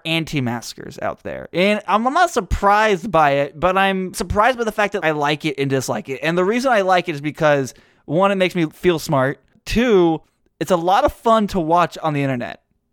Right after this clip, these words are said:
And I didn't think about that when I thought about this. You know, obviously I dislike it because they're idiots. You know, but at the same time, and I feel like this is a shitty, shitty answer, but he, what was it? George Carlin always said,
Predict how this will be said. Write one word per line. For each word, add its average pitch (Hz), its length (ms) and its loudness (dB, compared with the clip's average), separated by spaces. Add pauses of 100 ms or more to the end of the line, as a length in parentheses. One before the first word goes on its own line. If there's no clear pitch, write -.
(160)
And 180 300 0
I 170 60 2
didn't 233 300 -4
think 294 260 -4
about 151 320 -2
that 127 340 -4 (120)
when 170 160 0
I 170 80 2
thought 208 220 2
about 139 180 -2
this. 131 260 -8
You 170 180 0
know, 165 60 4
obviously 175 300 4
I 156 60 2
dislike 139 500 -2
it 139 260 -4 (300)
because 131 420 -2
they're 131 220 -4
idiots. 135 540 -2 (200)
You 151 100 -14
know, 151 120 0
but 147 180 -2
at 147 60 -20
the 175 80 -4
same 233 300 0
time, 180 560 0 (340)
and 185 100 2
I 180 40 0
feel 208 160 0
like 180 100 -4
this 139 80 -12
is 127 80 -4
a 123 60 -2
shitty, 123 420 -4
shitty 127 260 -2
answer, 120 300 -4
but 131 400 2 (480)
he, 165 260 -10
what 208 220 0
was 165 140 0
it? 131 160 -6
George 190 300 -2
Carlin 180 360 2
always 170 240 2
said, 160 400 0